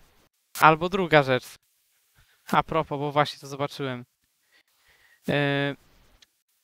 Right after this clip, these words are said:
jest coraz więcej takich kanałów typu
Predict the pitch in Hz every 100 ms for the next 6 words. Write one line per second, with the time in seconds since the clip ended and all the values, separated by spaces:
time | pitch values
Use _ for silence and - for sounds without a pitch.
0 | _ _ - 151 - - 226 254 185 202
1 | 196 - 156 170 190 _ _ _ _ _
2 | _ _ 156 156 - - 175 175 175 -
3 | - 170 - 160 156 156 151